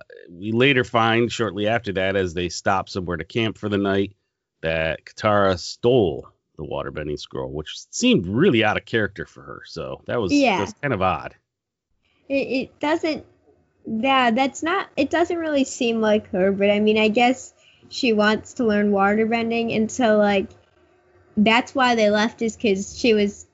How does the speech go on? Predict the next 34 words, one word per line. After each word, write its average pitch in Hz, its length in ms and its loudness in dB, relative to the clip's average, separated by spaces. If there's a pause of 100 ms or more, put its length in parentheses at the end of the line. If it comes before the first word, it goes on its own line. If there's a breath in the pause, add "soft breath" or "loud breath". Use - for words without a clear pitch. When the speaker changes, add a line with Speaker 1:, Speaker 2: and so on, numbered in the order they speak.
(200)
Speaker 2:
she 208 180 2
left 202 300 2
because 208 260 -2
she 190 140 0
had 190 380 2
it, 226 280 2
and 202 200 0
then 196 200 0
they 214 140 4
have 214 300 2
that 196 180 2
whole 208 260 0
fight. 185 460 0 (340 loud breath)
And 202 140 2
one 302 240 0
thing 240 280 0 (100)
I 240 220 4
would 220 120 2
like 208 300 2
to 214 120 0
just 208 320 -2
say 202 240 4
from 196 280 -2
that 196 260 0
fight 185 420 2
is 196 360 -2
we 214 120 2
get 214 220 0
my 208 180 2
favorite 294 460 0
line 233 340 2
from 208 160 -4
Cabbage 208 540 0
Guy - 420 -4